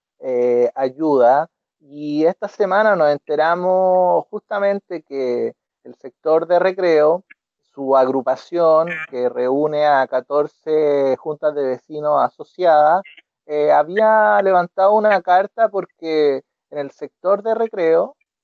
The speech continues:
eh, no se había entregado la, la ayuda. Entonces, ellos manifestaban de que, de que también en, en este,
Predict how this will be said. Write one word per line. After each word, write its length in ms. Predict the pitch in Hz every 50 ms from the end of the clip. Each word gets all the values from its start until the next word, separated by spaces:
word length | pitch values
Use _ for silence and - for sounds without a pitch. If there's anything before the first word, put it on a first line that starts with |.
| _ _ -
eh, 800 | 131 131 131 131 123 123 123 123 120 120 117 117 117 117 117 117
no 120 | 120 143 175
se 140 | - - 208
había 180 | 180 190 202
entregado 520 | 208 - - 175 160 139 143 160 185 196 208
la, 380 | 202 190 175 170 160 156 147 143
la 120 | 139 139
ayuda. 500 | 135 135 196 269 254 180 143 127 123 _ _ _ _ _ _ _
Entonces, 1000 | _ - 160 165 175 - _ - 185 175 165 165 165 160 156 151 151 147 147 143 - -
ellos 180 | 180 208 220
manifestaban 680 | 240 233 214 196 - 196 - - 190 185 202 208 214 208
de 100 | 185 160
que, 640 | - - 143 139 135 127 123 120 113 110 117 - _ _ _ _ _ _ _ _ _ _ _
de 180 | 135 147 139 -
que 140 | 139 135
también 800 | - 135 131 135 135 139 160 165 160 160 165 170 170 165 165 156 - 139
en, 340 | 139 139 135 135 131 127 131
en 120 | 131 135 151
este, 180 | 151 _ _